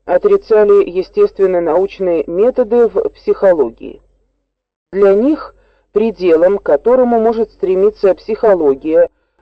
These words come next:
было понимание связей, существующих между психическими явлениями,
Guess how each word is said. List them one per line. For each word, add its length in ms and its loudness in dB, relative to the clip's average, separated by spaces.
было 300 2
понимание 680 0
связей, 760 0
существующих 800 -4
между 520 0
психическими 920 -4
явлениями, 1080 -2